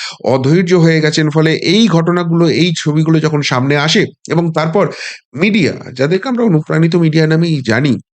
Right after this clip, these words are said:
তারা ঢক্কা নিনাদ করে প্রশ্ন করতে শুরু করেন, "কি করছে ইডি, কি করছে সিবিআই?" যে কথাটা গোপনে তুলে দিতে চায়, "কি করছেন মোদি, কি করছেন অমিত শাহ?" বুঝতে পারছেন সেটিংটা আছে, আর এসব লাফালাফি করে লাভ নেই।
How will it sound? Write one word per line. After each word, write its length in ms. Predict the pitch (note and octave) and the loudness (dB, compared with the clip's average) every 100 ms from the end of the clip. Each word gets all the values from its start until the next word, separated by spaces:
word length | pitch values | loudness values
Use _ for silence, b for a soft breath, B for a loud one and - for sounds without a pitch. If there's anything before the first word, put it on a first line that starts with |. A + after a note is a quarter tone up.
| _ | _
তারা 140 | F#3 F#3+ | -2 -2
ঢক্কা 540 | B2+ F#3 F#3 - C4 | -2 -2 -4 -2 2
নিনাদ 360 | A#3 A3+ B3 A#3+ | 4 4 2 -2
করে 260 | - A#3+ | 0 0
প্রশ্ন 380 | A#3 G3+ - G3 | 0 -2 -2 -2
করতে 240 | G3 F#3+ G3+ | -2 -2 -2
শুরু 200 | F#3 F3 | 0 0
করেন, 340 | F3+ E3+ E3 | 0 2 2
"কি 160 | F3+ G3 | 0 0
করছে 460 | A#3 F4 F4+ E4+ | 2 2 2 0
ইডি, 400 | D#4 C#4 B3+ F3 D3+ | 2 4 4 2 0
কি 120 | G#3+ | -2
করছে 360 | A3 D#4+ - E4+ | 0 -2 0 -2
সিবিআই?" 520 | B3 B3 A#3 F3 C3+ B B B - | 2 4 4 2 -2 B B B -2
যে 80 | D#3+ | -2
কথাটা 300 | E3+ F3 F#3+ | -2 -2 -2
গোপনে 400 | D#3+ D#3 F3+ F3 | 0 -2 0 -2
তুলে 220 | E3 D#3+ | -2 -4
দিতে 220 | D#3 D#3 D3 | -4 -2 -2
চায়, 280 | D3+ C3+ A#2+ - _ - | 0 0 -2 -8 _ -14
"কি 260 | C3+ D#3 D#3 - | -14 -14 -6 -2
করছেন 360 | F3+ - E3 | 0 0 2
মোদি, 360 | C3 C#3+ C3+ B2+ | 2 2 0 -2
কি 160 | C#3 | -4
করছেন 360 | B2+ C#3+ C#3 C#3 | -2 -2 0 0
অমিত 200 | B2 B2 - | 0 0 0
শাহ?" 180 | A#2+ G#2+ _ _ _ _ | -2 -4 _ _ _ _
বুঝতে 240 | C3 B2+ | -10 -2
পারছেন 320 | D#3 D#3+ F#3 | -2 0 0
সেটিংটা 480 | D#3 C3 C#3 C3 B2 | 0 0 -2 -2 -2
আছে, 380 | B2 B2 D3 A#2 | -2 0 2 2
আর 200 | A#2 B2 | 2 0
এসব 200 | C3+ B2+ B2 | 0 -2 0
লাফালাফি 360 | A#2+ A#2+ A#2+ | -2 -2 -4
করে 200 | A#2 A#2 | -2 0
লাভ 240 | A2+ A2+ A2+ | 0 0 0
নেই। 140 | G#2+ | -2